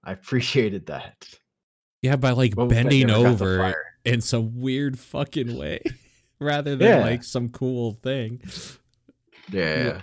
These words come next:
Speaker 2: but yeah, whatever. He had more stuff to do. But, like, this fucking T V show has given Mandalorian so much to do. This dude
Speaker 1: Yeah.
Speaker 2: uses his fucking flamethrower, like, gauntlet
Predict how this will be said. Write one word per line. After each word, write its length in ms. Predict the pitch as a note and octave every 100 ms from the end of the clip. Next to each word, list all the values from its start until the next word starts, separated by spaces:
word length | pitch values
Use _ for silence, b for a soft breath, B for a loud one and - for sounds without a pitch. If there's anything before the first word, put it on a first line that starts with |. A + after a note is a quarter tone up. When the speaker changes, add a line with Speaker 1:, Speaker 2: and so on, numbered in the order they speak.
| A#2+ -
Speaker 2:
but 180 | C#3+
yeah, 240 | B2+ A2 E2+
whatever. 540 | F#2+ B2 A#2 G2+ F2+
He 220 | F2 C3+
had 360 | B2+ C3 C3 A2+
more 220 | A2+ G#2+
stuff 340 | - G#2 G2 -
to 100 | F2
do. 220 | F2 F#2 b b b b - _ _ _
But, 260 | G#2 G2 F#2
like, 300 | F#2 F2+ E2 - b b b _ _ _ _
this 240 | A2 B2+ -
fucking 400 | - B2 C3+ A#2+
T 180 | A#2+ G2+
V 220 | F#2+ G2
show 420 | - F2 D#2+ D#2+
has 180 | G2 F#2
given 320 | G2+ F#2 F2+
Mandalorian 720 | F2+ F2 F2+ F2 F2 F2 E2+
so 380 | - - - F2+
much 260 | F2 E2+ -
to 120 | F#2
do. 260 | E2 E2 F2 b b b _ -
This 160 | D#3+
dude 560 | G#3 C3 C3 D3+ C#3+ A2+
Speaker 1:
Yeah. 140 | A2+
Speaker 2:
uses 280 | B2 C3 A2+
his 160 | A#2+ -
fucking 320 | B2 A#2 A#2
flamethrower, 1120 | - - G#2+ A#2 A#2 - F#2+ F2+ F2 F2 E2+ - -
like, 300 | G2 F2 F#2
gauntlet 520 | - F2+ D#2 F#2 F2